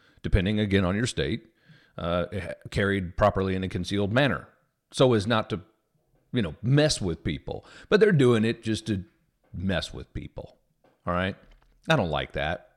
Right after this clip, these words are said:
I'm not gonna tell you it's illegal. Depending on your state, it might be, but here it's not in Georgia. But, but I don't like that. I, I, I think that's a poor attitude. Um, but I also don't like the people that go out and buy a fifteen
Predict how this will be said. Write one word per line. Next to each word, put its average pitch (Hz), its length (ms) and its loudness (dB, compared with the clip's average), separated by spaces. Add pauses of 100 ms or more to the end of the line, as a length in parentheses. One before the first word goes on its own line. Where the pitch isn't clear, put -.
(180)
I'm 92 100 -6
not 90 140 -4
gonna 80 140 -8
tell 90 140 -6
you 82 100 -4
it's - 120 -12
illegal. 85 500 -6
Depending 82 320 -10
on 67 80 -10
your - 100 -14
state, 80 280 -6
it - 80 -14
might 69 220 -12
be, 82 180 -6
but 82 200 -6 (200)
here 113 200 0
it's - 180 -6
not 95 380 -4 (320)
in 73 140 -10
Georgia. 90 440 -4 (220)
But, 160 420 0
but 165 140 4
I 220 120 8
don't 160 180 2
like 78 240 -6
that. - 200 -12
I, 110 300 0
I, 120 140 0
I 135 80 4
think 175 200 0
that's 151 220 2
a 107 60 -2
poor 117 300 2
attitude. 71 540 -4 (880)
Um, 71 400 -6
but 123 140 2
I 147 80 4
also 185 240 2
don't 135 160 0
like 123 180 0
the - 80 -20
people 127 220 -4
that 95 80 -4
go 120 120 4
out 123 140 6
and 101 80 -4
buy 113 300 0 (480)
a - 80 0
fifteen 113 720 0